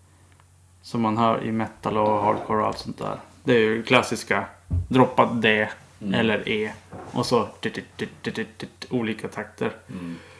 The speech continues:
Speaker 1: Det måste ju vara fruktansvärt många såna som är typ likadana.
Speaker 2: Ja, <laughs>
Speaker 1: Men
Speaker 2: det är det ju bara.
Speaker 1: eftersom det var som bara,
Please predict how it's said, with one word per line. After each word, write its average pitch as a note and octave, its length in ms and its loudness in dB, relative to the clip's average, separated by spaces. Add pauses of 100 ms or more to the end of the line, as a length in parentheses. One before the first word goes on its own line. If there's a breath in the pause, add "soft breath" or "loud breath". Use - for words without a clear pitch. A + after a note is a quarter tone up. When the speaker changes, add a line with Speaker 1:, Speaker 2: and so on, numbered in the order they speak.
(260 loud breath)
Speaker 1:
Det C#3 100 0
måste D#3 240 6
ju E3+ 60 8
vara D3+ 200 12 (380)
fruktansvärt D3+ 920 8 (480 loud breath)
många B2 300 6
såna A#2+ 540 4
som A#2 200 0
är A2+ 120 4
typ - 220 -10
likadana. A#2 560 2 (760)
Speaker 2:
Ja, - 160 -10 (160)
<laughs> D3 160 -2
Speaker 1:
Men C3+ 280 10
Speaker 2:
det D3+ 60 2
är C3 60 4
det A#2 100 -2
ju - 100 -4
bara. - 140 2
Speaker 1:
eftersom D#3+ 340 10
det E3 60 10
var D3 180 12
som C#3 180 8
bara, B2 220 10